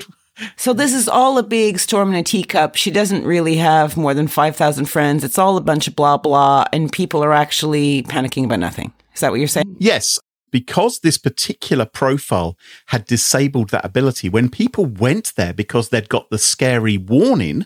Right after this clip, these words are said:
Speaker 2: they saw there was no button to add friend, but only to message her.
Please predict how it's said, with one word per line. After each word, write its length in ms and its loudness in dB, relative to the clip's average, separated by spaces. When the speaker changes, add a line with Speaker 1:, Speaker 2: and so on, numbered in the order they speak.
Speaker 2:
they 140 2
saw 500 2
there 140 2
was 200 0
no 320 4
button 520 -2
to 200 -6
add 240 -2
friend, 600 -4
but 180 -4
only 380 2
to 160 -4
message 720 0
her. 160 -10